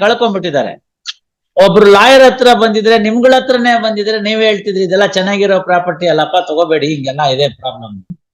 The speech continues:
ಈ ಬೆಂಗಳೂರಿನಂತ ಊರಲ್ಲಿ ಬಿ ಡಿ ಎ ಸೈಟ್ ಕೊಂಡ್ಕೊಳಕ್ ಆಗಲ್ಲ. So ರೆವಿನ್ಯೂ ಸೈಟ್‌ಗೆ ಹೋಗ್ತಾರೆ, ಕಷ್ಟಪಟ್ಟು ಕೂಡಿಟ್ಟಿದ್ದ ದುಡ್ಡನ್ನ ನಾಲ್ಕಣ್ಣಿಗೆ ಸಿಗುತ್ತೆ ಅಂತ ತಗೊಂಡ್ಬಿಡ್ತಾರೆ.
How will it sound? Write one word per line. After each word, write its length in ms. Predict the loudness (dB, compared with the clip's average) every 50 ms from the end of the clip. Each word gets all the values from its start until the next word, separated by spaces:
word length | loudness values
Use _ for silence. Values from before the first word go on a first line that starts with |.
| _ _ -2
ಈ 240 | 0 0 0 0
ಬೆಂಗಳೂರಿನಂತ 680 | 0 0 0 2 2 2 2 2 2 0 -2 -2 -2 -2
ಊರಲ್ಲಿ 480 | -2 0 0 -2 -2 -2 -2 -2 -2 -2
ಬಿ 160 | -2 0 0
ಡಿ 80 | 2
ಎ 120 | 0 0 -2
ಸೈಟ್ 280 | -4 -8 -10 -10 -10
ಕೊಂಡ್ಕೊಳಕ್ 500 | -10 -10 -10 -10 -8 -4 -2 -2 -2 -2
ಆಗಲ್ಲ. 260 | -4 -6 -6 -6 -8 -8 -10 -10 -14 -18 _ _ _ _ _ _ _ _ _ _ _ _ _ _ _ _ _ _ _ _ _ -20 -20 -20 _ _ _ _ -4 -2
So 100 | 0 2
ರೆವಿನ್ಯೂ 340 | 2 2 2 2 2 0 0
ಸೈಟ್‌ಗೆ 340 | 0 0 -2 -2 -2 -6 -6
ಹೋಗ್ತಾರೆ, 760 | -4 -4 -6 -6 -6 -4 -4 -2 -2 -4 -6 -6 -10 -16 _ _ _ _ _ _ _ _ _ _ _ _ _ _ _ _
ಕಷ್ಟಪಟ್ಟು 580 | -6 -6 -2 -2 -4 -2 -2 -4 -4 -4 -4 -4
ಕೂಡಿಟ್ಟಿದ್ದ 500 | -2 -2 0 -2 -2 -2 -6 -6 -6 -6
ದುಡ್ಡನ್ನ 440 | -8 -8 -8 -8 -6 -6 -6 -4
ನಾಲ್ಕಣ್ಣಿಗೆ 720 | -6 -6 -6 -6 -8 -10 -8 -8 -10 -10 -8 -8 -6 -8
ಸಿಗುತ್ತೆ 400 | -6 -8 -10 -10 -12 -10 -8 -8
ಅಂತ 200 | -8 -8 -10 -12 -14 -10 -10
ತಗೊಂಡ್ಬಿಡ್ತಾರೆ. 880 | -8 -6 -6 -4 -4 -4 -6 -6 -6 -6 -6 -6 -6 -8 -10 -12 _